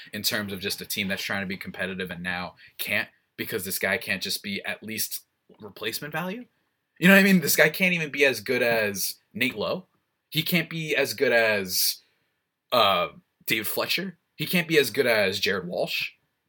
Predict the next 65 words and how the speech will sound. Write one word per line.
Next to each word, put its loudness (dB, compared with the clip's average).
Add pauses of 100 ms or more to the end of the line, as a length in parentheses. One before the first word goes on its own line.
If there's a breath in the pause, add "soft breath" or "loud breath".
(100)
You -6
know, -4
guys 2
like -2
that. -2
These, -8
these -8
players 0
that -2
aren't -2
the -6
best -2
in -6
the -8
world. -8
Jared 0
Walsh 2
is -6
a -8
little -6
bit -12
new, -8
but -8 (560)
that's -2
what 2
I -2
think -6
people -4
are 0
hoping -8
for. -14 (280 loud breath)
I'm -4
very 2
curious -2
to -2
see -2
what -4
happens -2
in -10
the -6
offseason -6
if -18
they -2
do -8
trade -4 (280 loud breath)
Eric -2
Hosmer, -4 (160 loud breath)
like, 0
uh, 0
Ben -6
Fadden -2
mentioned. -4 (200 soft breath)
Ten 0
five 2
writes, 0
"If -6
they 2
do -4
trade 4
him, -2 (120)
it's -20
probably -2
gonna -4
be -6
now, -2